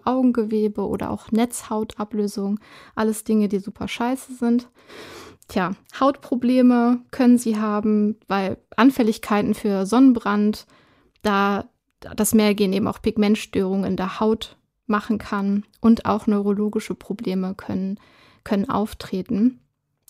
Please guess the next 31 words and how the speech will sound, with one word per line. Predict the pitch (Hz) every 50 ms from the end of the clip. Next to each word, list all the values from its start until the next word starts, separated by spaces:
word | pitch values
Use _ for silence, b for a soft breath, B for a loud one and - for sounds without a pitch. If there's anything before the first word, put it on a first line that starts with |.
| -
Wurde | - 247 226 233 214
zumindest | 214 - 214 214 208 202 202 196 - -
beobachtet. | - - - 214 214 208 196 202 - - - 196 208 220 - - -
Dazu | - - 185 - - 208
gehören | - 214 202 190 190 202
Krampfanfälle, | - - - 220 214 - - 202 202 - - 208 202 196 196 190
Koordinationsstörungen | 196 - - 220 208 208 208 202 190 - - - 196 190 - - - - 185 190 - 190 185
und | 185 196 202
Verhaltensänderungen. | - - - 180 - - 190 185 - - 196 185 - - - 185 185 190 190 196 190 - 202 202 202
Und | - - 240 233 - -
deswegen, | 240 254 254 - - - 233 233 240
liebe | 233 226 226 214 214
Leute, | 208 202 196 202 - -
ist | 214 208 -
es | - 202 - -
wichtig, | 220 247 - - 254 240 -
mit | 226 208 202
Sinn | - 214 220 262 294 285
und | 269 - 226 220
Verstand | - - 208 208 - - - - 226 240 277 285 -
zu | - - 240
züchten, | 240 - - 262 262 - - 247 240 220
wenn | 226 240 247
man | 254 240 240
züchtet | - - - 240 - - 254 247 -
und | 220 -
nicht | - 226 - - -
einfach | 208 214 220 - 214 -
nur | 240 214 196
auf | 190 196 -
Schönheit. | - - 202 208 214 220 226 233 233 240 B